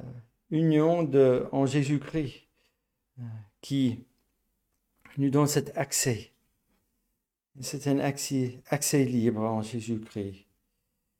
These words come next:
Notre Dieu, nous, euh, nous voulons te, oui, t'adorer avec, euh, euh, tout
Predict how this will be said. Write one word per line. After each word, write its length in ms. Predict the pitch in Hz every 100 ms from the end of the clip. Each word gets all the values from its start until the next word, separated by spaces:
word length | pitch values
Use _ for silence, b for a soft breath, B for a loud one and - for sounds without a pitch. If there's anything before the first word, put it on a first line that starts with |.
| _ _ _ _ _ _ _ -
Notre 380 | 135 131 131 131
Dieu, 520 | 117 120 117 110 - _ - - _ _ _ _ _ _ _ _ _ _ _ _ _ _ _ _ _ _ _ _ -
nous, 460 | 147 147 147 123 101 95 - _ _ _ _ _ _ _ _ _ - - - 151
euh, 260 | 135 135 135 _ _ _ _ _ _ _ _ _ -
nous 120 | 139
voulons 360 | 139 139 135 127
te, 380 | 127 110 110 113 117 _ _ _ _ _ _ _ _ _ _ _
oui, 200 | 151 165
t'adorer 800 | - 131 131 135 127 147 170 - _ _ _ _ _ _ _ _ _ _ _
avec, 600 | 131 131 123 131 131 -
euh, 320 | 127 117 110 110 - _ _ -
euh, 180 | 123 120
tout 200 | -